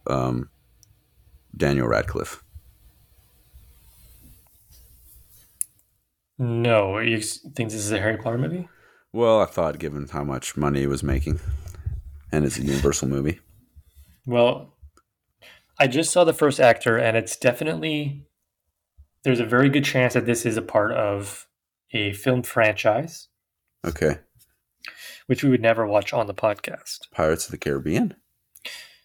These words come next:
Speaker 2: No, but you're ki-, you're kinda getting into the right track. Think,
Speaker 1: Jurassic,
Speaker 2: um,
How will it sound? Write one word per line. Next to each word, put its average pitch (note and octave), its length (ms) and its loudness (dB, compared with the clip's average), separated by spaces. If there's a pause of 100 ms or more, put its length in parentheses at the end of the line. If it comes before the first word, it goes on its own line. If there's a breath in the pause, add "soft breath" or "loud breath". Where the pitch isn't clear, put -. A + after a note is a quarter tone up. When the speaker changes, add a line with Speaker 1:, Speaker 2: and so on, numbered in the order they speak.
(240 loud breath)
Speaker 2:
No, G3 160 4
but G#3 120 -2
you're G#3 120 -2
ki-, F#3+ 180 -12
you're G3+ 140 -4
kinda B3 260 0
getting B2+ 300 0
into G#2 140 -4
the G2 100 -2
right F#2 180 -6
track. - 540 -4 (1600 soft breath)
Think, C#3+ 160 0
Speaker 1:
Jurassic, A#2 420 4
Speaker 2:
um, G#2+ 160 -10